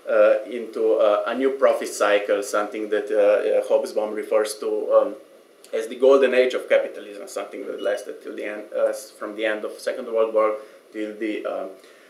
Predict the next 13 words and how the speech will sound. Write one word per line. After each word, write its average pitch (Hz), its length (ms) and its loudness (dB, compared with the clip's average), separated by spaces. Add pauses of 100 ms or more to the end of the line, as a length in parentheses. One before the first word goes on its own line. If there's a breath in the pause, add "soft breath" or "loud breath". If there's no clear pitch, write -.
(440 soft breath)
the 110 100 -10
crisis 107 540 0
and 98 200 -6
the, 101 240 -6
uh, 95 260 -2 (200)
its, - 160 -16 (200)
and 107 200 -8
the 107 160 -12 (100)
political 110 400 -4
response 107 560 -2
of, 110 100 -6 (480)
uh, 101 240 0 (180)
neoliberalism. 104 840 -4